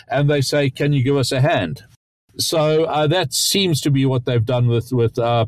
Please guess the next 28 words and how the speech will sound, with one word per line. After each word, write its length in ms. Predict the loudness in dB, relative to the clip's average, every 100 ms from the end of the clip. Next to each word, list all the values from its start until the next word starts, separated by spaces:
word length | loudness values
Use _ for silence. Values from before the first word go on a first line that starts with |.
| 0
pulling 280 | 0 0
James 300 | 0 0 0
Allison 420 | 0 0 0 0 0
back. 220 | 0 0
Let's 260 | 0 0 0
be, 240 | 0 0 0
let's 220 | -2 -2
be 120 | 0 0
blunt. 320 | 0 0 0
James 380 | 0 0 0 0
was 300 | 2 0 0
responsible 540 | -4 0 0 2 0
for 120 | 0
the 80 | -2
total 340 | 0 -2 0
technical 420 | -2 -2 0 0 0
department 540 | 0 0 0 0 0
anyway. 480 | 2 2 2 2 0 -2 -8 -8 -8
All 200 | -2 0
that's 220 | 2 0 0
happened 360 | -2 0 0
is 80 | 0
that 120 | 0
he's 180 | 0 0
now 160 | 0 0
taking 420 | 0 -2 0 -2
a 60 |
closer, 580 | -2 -2 0 0 0 -2